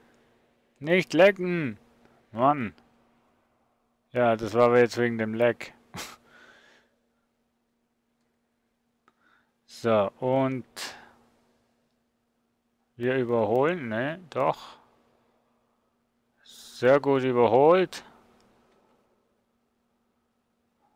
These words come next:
So, geben. Versuchen hier Gas zu geben.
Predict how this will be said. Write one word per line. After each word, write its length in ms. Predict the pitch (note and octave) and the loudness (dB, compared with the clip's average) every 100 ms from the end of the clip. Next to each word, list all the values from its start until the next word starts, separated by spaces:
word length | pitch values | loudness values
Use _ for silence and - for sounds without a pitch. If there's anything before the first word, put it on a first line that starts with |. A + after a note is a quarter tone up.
| _ _ _ _ _ _ _ A#2 | _ _ _ _ _ _ _ -10
So, 400 | A2+ A2+ G2+ F#2+ | -2 -2 -2 -6
geben. 720 | F2+ C3 D#3 C#3 A2+ G#2 G2 - _ _ _ _ | -4 -4 -4 -8 -8 -10 -12 -20 _ _ _ _
Versuchen 500 | - A2 G#2+ B2 A2+ | -12 -8 -4 -6 -6
hier 140 | G#2+ G#2+ | -10 -8
Gas 420 | - G#2+ A2+ - | 0 4 4 2
zu 140 | B2 | -8
geben. 500 | A2+ B2+ C3 D3+ E3 | -2 0 0 -4 -12